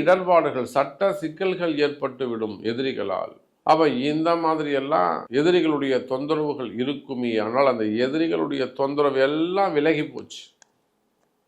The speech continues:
இந்த ஆவணி மாசம் உங்க ராசிநாதர் சூரிய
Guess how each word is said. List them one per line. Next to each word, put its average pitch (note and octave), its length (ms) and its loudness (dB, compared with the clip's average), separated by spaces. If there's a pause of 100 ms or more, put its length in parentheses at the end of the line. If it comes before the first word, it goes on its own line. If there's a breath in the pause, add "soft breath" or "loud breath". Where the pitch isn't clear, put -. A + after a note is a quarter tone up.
(120)
இந்த B2+ 260 -2 (240)
ஆவணி D3 320 4 (100)
மாசம் C3 360 -2 (500)
உங்க A#2+ 340 2
ராசிநாதர் B2+ 800 0
சூரிய C#3+ 340 -4